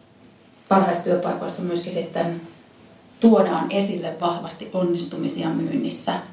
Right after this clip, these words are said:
pitkältä historiasta ja rakennetaan sitä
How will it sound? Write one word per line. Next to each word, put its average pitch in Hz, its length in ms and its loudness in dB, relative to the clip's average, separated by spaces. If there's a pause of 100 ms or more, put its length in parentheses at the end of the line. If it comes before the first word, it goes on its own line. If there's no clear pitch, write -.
(300)
pitkältä 190 420 2
historiasta - 840 -4
ja 175 100 2
rakennetaan 175 500 -2
sitä - 160 -6